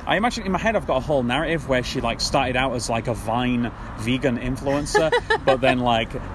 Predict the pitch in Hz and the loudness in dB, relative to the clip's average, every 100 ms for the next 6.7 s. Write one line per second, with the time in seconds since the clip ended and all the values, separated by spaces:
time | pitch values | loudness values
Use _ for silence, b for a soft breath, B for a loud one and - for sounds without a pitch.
0 | - - 151 135 135 113 117 - - 143 | -6 -4 0 2 2 0 -2 -2 0 0
1 | 139 143 139 127 120 139 127 123 113 123 | 2 4 4 2 0 -2 0 0 2 0
2 | 123 123 117 123 117 113 - - - - | 0 0 0 0 0 -2 -6 -10 -8 0
3 | 156 151 - 147 - - 143 170 254 - | 0 2 0 -2 -4 -4 -2 0 0 0
4 | 110 110 180 - 214 208 214 185 120 415 | 0 0 0 0 -2 0 0 0 0 0
5 | 415 339 285 226 349 214 196 - 190 143 | 0 0 0 -2 -2 -2 0 2 4 4
6 | 175 190 - - 196 190 | 4 4 4 4 4 4